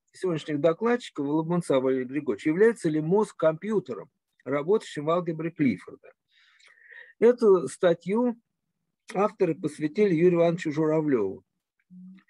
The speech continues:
Э, вот здесь мы читаем: «Посвящая выдающемуся советскому и российскому учёному, создателю алгебраической школы и распознавания образов,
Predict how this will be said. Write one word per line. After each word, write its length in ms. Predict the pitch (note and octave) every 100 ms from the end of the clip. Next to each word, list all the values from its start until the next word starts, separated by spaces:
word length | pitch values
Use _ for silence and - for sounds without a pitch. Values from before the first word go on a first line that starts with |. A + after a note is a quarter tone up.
| _ - - _ _ _
Э, 40 | C#3 D3+ D#3 - F#3 F#3+ _ _ _ _ _ _ _ _ _ _ _ _ _ - F3+ F#3 F#3 -
вот 240 | F3+ D3+
здесь 260 | C#3+ E3+ - - - - - -
мы 200 | C3+ D3+
читаем: 480 | D#3 C#3 B2+ A#2
«Посвящая 440 | A#2 C3+ D3 G3+ E3+
выдающемуся 680 | D3 C#3+ D#3+ G#3 - C#3+ -
советскому 540 | C3+ E3 E3+ D3+ C#3+
и 40 |
российскому 420 | C#3+ D3 C3+ - C#3+
учёному, 460 | - F#3 F#3 D3
создателю 520 | - C3+ C3+ D3 D3
алгебраической 520 | B2+ C3 C3+ C3 - C3+
школы 380 | - D#3 C#3
и 20 | B2
распознавания 640 | B2+ - C3 C3+ C3+ B2+
образов, 480 | D3 F#3 D#3 C3+ A#2